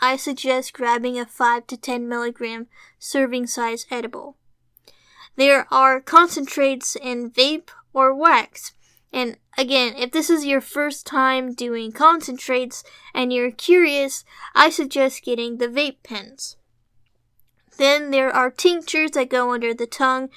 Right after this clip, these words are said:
that are mostly C B D, but there are T H C tinctures too. Tinctures, however, are more expensive than most of the methods on the market.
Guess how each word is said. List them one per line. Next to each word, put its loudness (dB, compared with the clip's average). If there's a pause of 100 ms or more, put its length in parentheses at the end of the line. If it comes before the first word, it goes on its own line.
(320)
that 4
are 4
mostly 4
C -2
B -2
D, -2
but -4
there 4
are 8
T -6
H -14
C -8
tinctures -10
too. -4 (240)
Tinctures, 4
however, 2
are 0
more 0
expensive -4
than -4
most -4
of -6
the -6
methods -4
on -10
the -8
market. -2